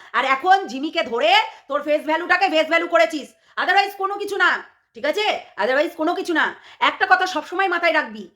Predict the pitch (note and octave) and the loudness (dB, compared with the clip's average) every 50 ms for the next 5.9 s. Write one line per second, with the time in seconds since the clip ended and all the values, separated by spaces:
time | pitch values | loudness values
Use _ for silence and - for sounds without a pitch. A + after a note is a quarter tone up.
0 | _ _ _ _ - D4 F4+ E4+ E4+ E4 E4+ F4+ F4+ E4 D#4+ E4+ E4+ F#4 G4+ A4+ | _ _ _ _ -4 -2 -2 0 0 2 2 0 2 2 0 2 2 2 0 0
1 | G#4+ - - - _ - - D4 D4 D4 E4+ F4 - D4+ E4 D#4+ - - F4+ F#4 | 0 -2 -8 -20 _ -6 -2 0 2 2 0 0 -2 -4 -6 -6 -4 -4 -2 0
2 | F4+ F4+ F4 F4 E4+ F4 E4+ E4 E4 D#4+ B3+ C#4+ F4 E4 D#4+ C#4 G#3+ F3 - _ | 0 2 0 0 0 2 2 2 2 0 0 -4 -4 -4 -4 -6 -8 -10 -16 _
3 | _ _ _ _ _ _ _ _ _ - - B3+ E4+ E4 D#4 E4 E4 E4+ E4+ E4+ | _ _ _ _ _ _ _ _ _ -4 -2 2 2 2 2 2 2 2 2 2
4 | - E4+ D4+ - - _ _ _ _ - B3+ C4+ - F4 D#4+ C#4 C4+ C#4 D4 D4+ | 0 -4 -6 -8 -10 _ _ _ _ -6 -6 -6 -4 -4 -4 -2 -2 0 2 2
5 | E4 E4 E4 E4+ E4+ E4+ F4 F4 F4+ F4+ E4+ F4+ - F#4+ G#4 A4 F#4+ D4+ | 2 2 2 2 2 2 2 2 0 -2 -2 -2 -2 -2 0 -2 -4 -4